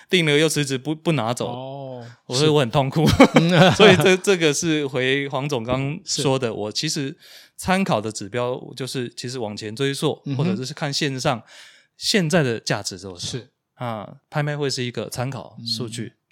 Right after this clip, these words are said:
Speaker 2: 对。那 Angus 能不能跟大家讲一下，就你现在看到从二零二一年来看未来收藏腕表，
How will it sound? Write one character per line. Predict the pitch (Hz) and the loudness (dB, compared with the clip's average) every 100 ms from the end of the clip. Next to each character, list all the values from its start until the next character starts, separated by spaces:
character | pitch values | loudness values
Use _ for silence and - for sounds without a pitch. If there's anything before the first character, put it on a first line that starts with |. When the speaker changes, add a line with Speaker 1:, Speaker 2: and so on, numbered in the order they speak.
| - | -20
Speaker 2:
对。 | 110 - - | -20 -20 -6
那 | 220 240 | -2 2
Angus | 262 247 170 | 6 6 4
能 | 147 | 2
不 | 185 | 0
能 | |
跟 | 196 202 | 0 -2
大 | 214 190 | -2 -6
家 | 165 | -6
讲 | 156 - 101 | -8 -10 -12
一 | |
下， | 113 120 _ _ _ | -14 -14 _ _ _
就 | - 294 156 | 4 6 4
你 | 120 | -2
现 | 104 202 | -2 -2
在 | 156 | 2
看 | - 160 139 | 2 0 -6
到 | 139 | -8
从 | - 135 - | -8 -10 -2
二 | 226 | 0
零 | 160 156 | 0 -2
二 | 240 190 214 | -6 -6 -2
一 | 233 | 2
年 | 233 151 | 2 0
来 | 139 143 | -4 2
看 | 185 185 | 2 4
未 | 202 147 | 2 2
来 | 123 131 | -2 -6
收 | - 170 | -2 -2
藏 | 175 - 135 | -4 -8 -8
腕 | 143 120 160 | -6 -4 4
表， | 143 | 4